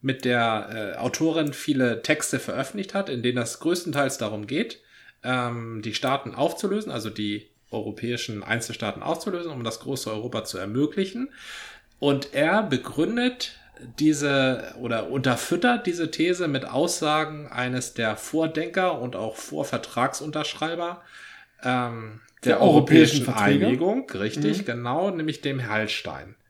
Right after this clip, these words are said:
Speaker 1: Der
Speaker 2: Mhm.
Speaker 1: Herr Hallstein habe schon ganz früh gesagt, die Staaten müssen aufgelöst werden, damit Europa werden kann. Oder so.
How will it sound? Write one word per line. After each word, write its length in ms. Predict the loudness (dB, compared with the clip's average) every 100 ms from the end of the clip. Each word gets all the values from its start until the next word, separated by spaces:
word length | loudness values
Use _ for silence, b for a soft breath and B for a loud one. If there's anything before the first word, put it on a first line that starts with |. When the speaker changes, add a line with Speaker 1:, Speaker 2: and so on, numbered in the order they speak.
| -4
Speaker 1:
Der 100 | 0
Speaker 2:
Mhm. 40 |
Speaker 1:
Herr 160 | 2 4
Hallstein 500 | 2 2 2 2 2
habe 200 | 0 0
schon 200 | -4 0
ganz 220 | 0 0
früh 200 | 0 0
gesagt, 400 | 2 0 0 -2 B B B B
die 60 | 2
Staaten 240 | 4 4
müssen 160 | 0 -2
aufgelöst 440 | -2 2 2 0 0
werden, 220 | -2 0
damit 220 | -2 -4
Europa 420 | -4 -4 -6 -4
werden 280 | -2 -2 -4
kann. 280 | -10 -12 -6
Oder 380 | 0 2 2 0
so. 340 | -6 -12 -18